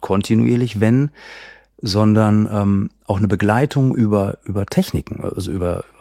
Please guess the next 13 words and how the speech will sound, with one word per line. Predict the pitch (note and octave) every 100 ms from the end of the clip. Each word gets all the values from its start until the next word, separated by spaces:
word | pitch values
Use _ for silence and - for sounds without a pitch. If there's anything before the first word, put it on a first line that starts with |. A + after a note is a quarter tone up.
| - -
über | G2+ G2 _ -
Tools, | - G#3+ A2 - - -
meine | F#2 B1
ich, | - -
ja, | C#3 G#3 -
über | G2
Daten. | F#2+ A#2 C#3 - - _
Also | - F2
eine, | E2+ F2
wirklich | G#2+ A#2
eine | G#2
kontinuierliche | - D#3 D3 B2 A#2+ A2+
Begleitung | G2+ F2+ F#2+ G#2 A2+ G#2+